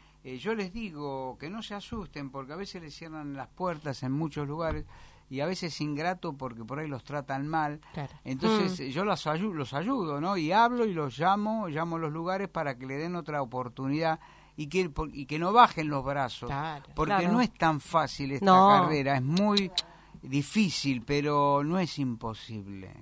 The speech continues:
Speaker 1: Hay
Speaker 3: Mira,
Speaker 1: que, no hay que parar.
Speaker 3: me diste el pie justo. Hablando de juventud, un programa que yo sé que a Roberto no le gusta, <laughs> pero el otro día vi un clip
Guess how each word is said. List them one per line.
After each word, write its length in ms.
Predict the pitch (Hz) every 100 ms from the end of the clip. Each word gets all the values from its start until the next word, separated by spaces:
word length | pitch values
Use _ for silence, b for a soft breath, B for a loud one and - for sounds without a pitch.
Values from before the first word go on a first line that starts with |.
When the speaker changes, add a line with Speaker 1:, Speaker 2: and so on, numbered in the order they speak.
| - -
Speaker 1:
Hay 100 | 139
Speaker 3:
Mira, 280 | 202 185 127
Speaker 1:
que, 240 | 117 113 107 113
no 80 |
hay 60 | 131
que 100 | 120
parar. 280 | 113 110 101 -
Speaker 3:
me 100 | 208
diste 240 | 220 240
el 60 | 214
pie 120 | 220
justo. 420 | - 196 - 175 -
Hablando 460 | 190 202 226 240
de 60 | 220
juventud, 760 | - 196 202 196 262 254 262 -
un 100 | 196
programa 380 | 190 196 202 214
que 100 | 196
yo 120 | 175 185
sé 140 | 196
que 60 | 190
a 40 |
Roberto 360 | 190 196 196 190
no 120 | 196
le 120 | 220
gusta, 400 | 247 - - 302 -
<laughs> 460 | - - - -
pero 180 | 226 220
el 80 | 233
otro 240 | 254 262
día 220 | 277 277
vi 140 | 262 262
un 140 | 254
clip 340 | - 269 254